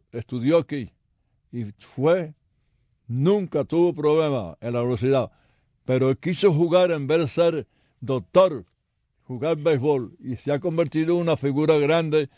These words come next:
y tuvo muchos años como estrella con los Orioles y de momento pasa que lo cogen en la mitad de temporada los Dodgers y le ayuda a ganar el campeonato y después perdieron la Serie Mundial. Y en este momento, eh,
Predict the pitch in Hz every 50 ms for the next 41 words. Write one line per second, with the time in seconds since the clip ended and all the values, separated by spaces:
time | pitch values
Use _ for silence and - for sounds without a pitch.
0 | _ _ _ _ _ 131 120 - 139 151 160 160 156 165 170 139 170 151 - -
1 | 160 165 165 170 170 139 165 151 147 143 - - 147 160 160 160 165 151 151 165
2 | 156 156 156 147 165 165 160 165 160 156 160 170 165 156 - _ _ _ _ _
3 | 160 170 180 180 180 - _ _ 113 127 135 127 127 131 135 147 156 143 - 165
4 | - - 156 151 147 - - 170 160 - _ _ _ _ _ _ - 123 123 123
5 | 113 - 143 143 135 143 147 151 147 139 139 131 92 147 156 139 - 165 147 139
6 | 156 151 156 156 156 160 170 165 139 120 127 151 156 165 175 185 185 175 - _
7 | _ _ _ _ 165 160 170 165 151 - _ _ _ _ - - 113 117 117 113
8 | 113 107 117 170 208 208 208 196 180 175 165 156 165 175 175 170 165 131 - 160
9 | 147 123 135 143 147 160 165 156 160 170 156 147 131 - 160 156 - 165 160 135
10 | 139 151 160 156 156 151 147 135 - 147 143 143 135 135 131 120 110 117 117 110
11 | 113 120 131 147 165 175 - 170 170 156 156 160 180 190 185 160 - - 131 113
12 | 90 - _ _ _ _ _ _ _ _ _ _ - 120 120 120 117 113 110 107
13 | 98 87